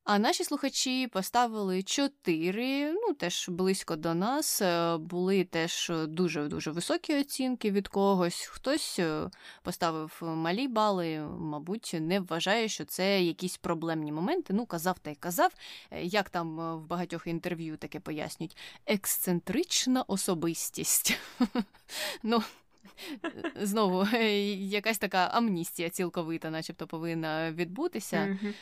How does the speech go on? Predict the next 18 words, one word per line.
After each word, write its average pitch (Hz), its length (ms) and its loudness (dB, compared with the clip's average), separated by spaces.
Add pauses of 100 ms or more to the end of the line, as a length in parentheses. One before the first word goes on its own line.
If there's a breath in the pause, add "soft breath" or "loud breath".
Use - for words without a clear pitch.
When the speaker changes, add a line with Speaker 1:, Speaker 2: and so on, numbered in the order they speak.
(140)
Speaker 1:
Не 185 140 6
знаю, - 200 -4
можливо, 208 320 2
для 170 120 0
когось 196 440 -2
воно 165 300 0
так 175 220 -2
і 190 100 0
працює. - 480 -2 (360)
Що 240 160 -2
ж - 60 0
до 208 80 2
того, 247 220 0
чи - 160 2
носять 202 380 0
наші 185 340 0
слухачі 185 600 -4
хутро, 185 840 -2